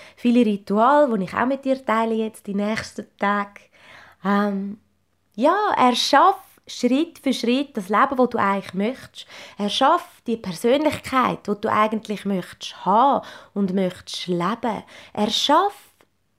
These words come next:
die Veränderung, die du für dich möchtest in dein Leben ziehen, die du für dich möchtest manifestieren.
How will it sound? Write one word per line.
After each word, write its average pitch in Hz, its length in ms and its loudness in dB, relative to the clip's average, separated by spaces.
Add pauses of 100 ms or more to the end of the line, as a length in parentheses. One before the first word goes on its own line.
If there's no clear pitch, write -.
(400)
die 339 120 4 (100)
Veränderung, 285 800 2
die 202 180 -4
du 330 220 6
für 285 180 0
dich 277 300 -4
möchtest - 600 -4
in 208 80 -10
dein 262 120 -8
Leben 311 400 -4
ziehen, 359 360 0
die 208 80 -2
du 294 160 -4
für 302 80 -6
dich 311 180 -6
möchtest 269 320 -2
manifestieren. 254 880 -4